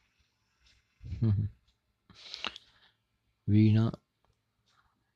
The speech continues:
आणि खालीशी गोड सही केली लाल पेनामध्ये.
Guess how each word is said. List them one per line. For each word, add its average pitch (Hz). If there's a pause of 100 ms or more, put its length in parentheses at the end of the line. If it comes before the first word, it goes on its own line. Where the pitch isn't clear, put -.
(460)
आणि 107
खालीशी 101
गोड 107
सही 98
केली 95
लाल 98
पेनामध्ये. 92